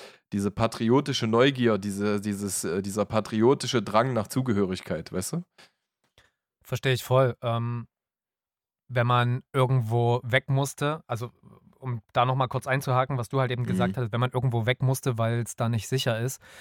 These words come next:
Speaker 2: dann ist natürlich, äh, nicht unbedingt gesagt, dass man's ja da scheiße fand, weil der, dieser
Speaker 1: Mhm.
Speaker 2: Unsicherheitsfaktor, der kommt ja von wo ganz anders her, leider, weil man macht sich's ja, glaub ich, schon irgendwie schön und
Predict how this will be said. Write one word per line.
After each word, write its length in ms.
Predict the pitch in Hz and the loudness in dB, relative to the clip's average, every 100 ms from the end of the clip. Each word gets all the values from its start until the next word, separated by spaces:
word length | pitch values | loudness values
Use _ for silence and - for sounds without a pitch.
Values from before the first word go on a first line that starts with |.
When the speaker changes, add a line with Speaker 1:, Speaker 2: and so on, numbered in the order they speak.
| - - - | -20 -18 -8
Speaker 2:
dann 120 | 117 | -4
ist 160 | 135 | -2
natürlich, 560 | 135 117 135 131 127 - _ _ _ _ - | -2 0 2 4 2 0 _ _ _ _ -4
äh, 260 | 123 120 117 | 0 2 2
nicht 240 | 123 - | 0 0
unbedingt 360 | 135 131 127 123 | 0 2 0 0
gesagt, 380 | 110 123 123 | 4 4 4
dass 120 | 127 127 | -2 0
man's 220 | 120 117 | 0 2
ja 120 | 117 | 0
da 240 | 113 113 107 | 2 2 2
scheiße 400 | - 139 139 131 | 2 2 4 0
fand, 380 | 117 104 101 _ _ - _ 117 | 0 -2 -4 _ _ -20 _ -2
weil 280 | 110 113 110 | 2 2 2
der, 200 | 117 113 | 0 0
dieser 220 | 113 120 | -2 0
Speaker 1:
Mhm. 60 | |
Speaker 2:
Unsicherheitsfaktor, 880 | 139 143 139 123 127 - 131 - 135 | 0 2 4 4 2 0 -2 0 0
der 120 | 120 113 _ | 0 -2 _
kommt 200 | - 123 | -2 2
ja 80 | 123 | 2
von 240 | - 131 120 | 2 0 0
wo 80 | |
ganz 220 | 117 120 - | 0 0 0
anders 420 | 123 131 127 - | -2 0 0 0
her, 280 | 110 110 - _ - _ | 0 0 -4 _ -20 _
leider, 360 | 110 110 110 104 | 0 0 2 -2
weil 260 | 113 117 110 | 0 0 2
man 160 | 117 | 2
macht 180 | 123 120 | 2 0
sich's 180 | 139 127 | -2 0
ja, 100 | 127 | 2
glaub 240 | 123 120 | 2 0
ich, 160 | 127 - | 0 -4
schon 280 | - 131 - | 0 0 0
irgendwie 360 | 139 139 131 120 | -2 0 0 0
schön 440 | - 127 139 160 165 | 2 4 4 2 -4
und 240 | 135 123 | -2 -2